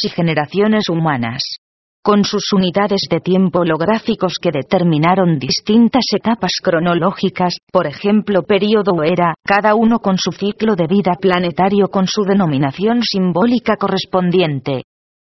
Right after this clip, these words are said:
De los nueve mil doscientos hábitats planetarios, cinco mil ochocientos son de origen local, dejaron sus huellas físicas en el holograma Tierra, muchas de ellas se las conocen como ruinas, animales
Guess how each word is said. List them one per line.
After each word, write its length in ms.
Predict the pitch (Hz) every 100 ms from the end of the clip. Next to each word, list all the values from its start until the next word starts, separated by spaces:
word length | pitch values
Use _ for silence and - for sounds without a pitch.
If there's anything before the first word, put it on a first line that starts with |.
| _ 160
De 120 | 190
los 160 | 180 180
nueve 300 | 220 180 175
mil 260 | 170 208 190
doscientos 720 | 180 - 220 254 269 185 170 214
hábitats 500 | 214 226 190 175 -
planetarios, 760 | - 180 180 170 175 185 190 180
cinco 300 | 175 160 220
mil 220 | 196 185 190
ochocientos 720 | 185 165 - 190 202 190 185
son 220 | - 214
de 80 | 214
origen 480 | 190 202 - 185 180
local, 380 | 147 - 190 214 -
dejaron 640 | 190 185 - 165 185 175
sus 300 | 165 156 143
huellas 280 | 185 180 190 -
físicas 540 | 190 202 190 - 165
en 140 | 185 156
el 100 | 147
holograma 600 | 147 156 165 190 196 175
Tierra, 380 | 196 214 208
muchas 400 | 180 170 185 185 -
de 160 | 190
ellas 220 | 190 196 190
se 80 | 214
las 200 | 180 -
conocen 500 | - 202 208 233 214
como 340 | - 196 202
ruinas, 520 | 180 165 208 180 165 165 -
animales 560 | 185 185 175 220 254